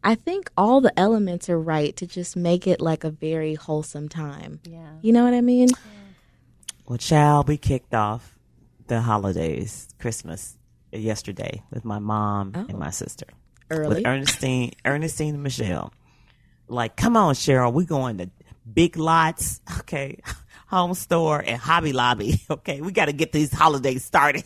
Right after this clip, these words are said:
Speaker 3: <laughs> I was like, "But at Big Lots?" <laughs> Okay. <laughs> So, so we went
Speaker 1: Do you do a
Speaker 3: and just
Speaker 1: tree and stuff? It, do you not?
Speaker 3: Oh, yeah.
Speaker 1: Okay.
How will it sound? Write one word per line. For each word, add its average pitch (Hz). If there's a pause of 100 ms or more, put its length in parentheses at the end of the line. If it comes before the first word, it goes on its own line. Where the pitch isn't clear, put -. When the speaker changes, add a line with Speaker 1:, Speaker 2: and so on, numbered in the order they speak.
(120)
Speaker 3:
<laughs> -
I 196 (100)
was -
like, 165 (320)
"But 202
at 165
Big 214
Lots?" 403
<laughs> -
Okay. 196
<laughs> -
So, 381 (1040)
so -
we -
went 214
Speaker 1:
Do 233
you 370
do 392
a 392
Speaker 3:
and 381
just 233
Speaker 1:
tree 370
and 427
stuff? 453 (160)
It, 285
do 269
you 294
not? 269
Speaker 3:
Oh, -
yeah. 107
Speaker 1:
Okay. 214